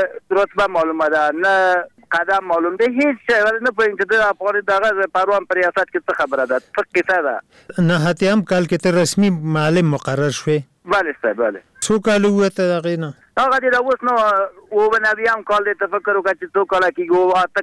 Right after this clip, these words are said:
Speaker 1: کاله، اووه کاله کېږي زه معلم شوی یم. تر اوسه پورې معلوم نه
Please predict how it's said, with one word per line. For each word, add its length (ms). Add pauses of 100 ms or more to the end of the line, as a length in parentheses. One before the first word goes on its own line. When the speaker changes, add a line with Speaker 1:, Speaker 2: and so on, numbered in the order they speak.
Speaker 1:
کاله، 180
اووه 300
کاله 280
کېږي 320
زه 140
معلم 300
شوی 140
یم. 180
تر 140
اوسه 240
پورې 140 (360)
معلوم 360
نه 40